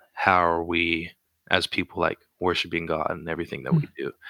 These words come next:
Speaker 1: 'Cause if the idol is more than, if we hold the idol to a higher standard or pedestal as we do God,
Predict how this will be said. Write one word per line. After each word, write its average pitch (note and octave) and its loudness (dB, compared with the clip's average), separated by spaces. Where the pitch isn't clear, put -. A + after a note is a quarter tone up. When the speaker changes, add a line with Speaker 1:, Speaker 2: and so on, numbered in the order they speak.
Speaker 1:
'Cause - 0
if F#2 2
the - 6
idol G2 6
is F2 -2
more F2+ 0
than, E2+ -4
if G#2+ -2
we A#2+ 8
hold C3 6
the G#2 6
idol G#2 4
to F#2 2
a F2+ 0
higher F#2 2
standard G2 2
or F2+ 0
pedestal G2 2
as F#2 -2
we F#2 0
do E2+ 0
God, F#2+ 4